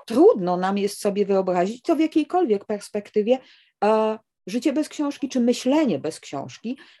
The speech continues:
No a bez myślenia, bez, a, pracowania też ze słowem, a, ileś rzeczy nam się w tym naszym świecie by nie spinało. Tylko chcę zapytać,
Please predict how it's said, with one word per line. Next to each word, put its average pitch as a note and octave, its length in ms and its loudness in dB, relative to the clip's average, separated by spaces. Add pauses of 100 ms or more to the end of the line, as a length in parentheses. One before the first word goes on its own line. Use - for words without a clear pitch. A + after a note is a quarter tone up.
No D4+ 140 -2
a A#3+ 120 2
bez B3+ 220 4
myślenia, A3 720 0
bez, A3+ 460 0
a, G#3+ 280 -2 (260)
pracowania A#3 680 -2
też A3+ 220 -4
ze G#3+ 180 -4
słowem, A3 640 0 (560)
a, A#3+ 240 6 (120)
ileś D#4+ 280 2
rzeczy D4+ 280 -4
nam D4 160 -4
się D4+ 220 -6 (100)
w - 80 -20
tym C#4+ 120 -6
naszym D4 260 -4
świecie D4 300 -4
by B3+ 100 -2
nie C4 140 0
spinało. A3 560 -4 (280)
Tylko A3 180 0
chcę D4+ 200 -2
zapytać, D4+ 460 -2